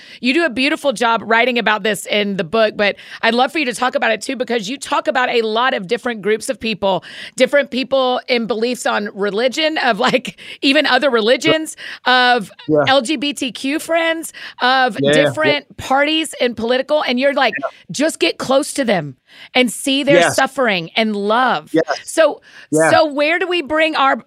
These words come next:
Speaker 1: high convictions to meet with the love of Jesus? How do we reconcile those in ourselves?
Speaker 2: Yes. And thank you. Great question. There is,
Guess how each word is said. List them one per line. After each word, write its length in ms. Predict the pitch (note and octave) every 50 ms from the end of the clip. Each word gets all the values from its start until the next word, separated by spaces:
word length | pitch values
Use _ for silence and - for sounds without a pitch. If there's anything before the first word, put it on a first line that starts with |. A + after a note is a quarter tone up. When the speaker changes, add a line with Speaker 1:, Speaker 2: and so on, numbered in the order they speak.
| _ -
Speaker 1:
high 320 | - - B3+ C#4 C#4+ D#4
convictions 1040 | D4+ - D#4+ D4+ C#4 G#3+ C#4+ D4 - - - A3+ G3+ G3+ G3 G3 G3 F3+ - - - _ _ - - - - -
to 120 | - - C#4+
meet 540 | C4+ B3 A#3+ A#3+ B3+ C#4+ D4 C#4+ C4+ - _ -
with 240 | A#3+ A#3+ A#3+ A#3+ -
the 80 | B3+ A#3
love 400 | A3 A#3 A#3+ B3+ C4 A#3+ G#3+ - -
of 120 | A3+ F#3
Jesus? 380 | D#3+ G#3 A3+ A3+ F#3 G3 F#3+ -
How 200 | A3 A#3+ A#3+ C4
do 60 | C#4
we 160 | C#4 D4 C#4+
reconcile 520 | B3+ C4 C4 C4 - C4 A#3+ - A#3+ A3 A3
those 240 | G3+ G#3 G#3 F#3
in 100 | G3+ G3+
ourselves? 680 | F#3+ F#3+ F#3 E3 - F#3+ F3 D#3+ D#3 D#3+ E3+ - - - _ _ _ _ _ _ _ _ _ _ _
Speaker 2:
Yes. 680 | A2+ A2+ A#2 B2 A#2 A2 F#2+ - - - - - - - - _ -
And 560 | C#3+ C#3+ C#3 C3+ C3 B2+ B2+ B2 B2 - - _ _ _ _ _ _ _ _ _ _ _ _ _ _ _ _ _ _ _ _ -
thank 280 | - C#3 B2+ A2+ - A#2+
you. 220 | G#2+ F#2+ F2+ F2+ _ _ _ _
Great 220 | - D#3+ D3 B2
question. 500 | - - C3+ A#2 - - - G#2+ F2 F2+ _ _ _ _ _ _ _ _ _ _ _ _ _ _ _ _ _ _ -
There 300 | B2+ C3+ E3+ G3+ G#3+ G#3+ -
is, 800 | F#3+ F3+ F3+ F3 E3 E3 D#3 D3 C#3 - - - - - -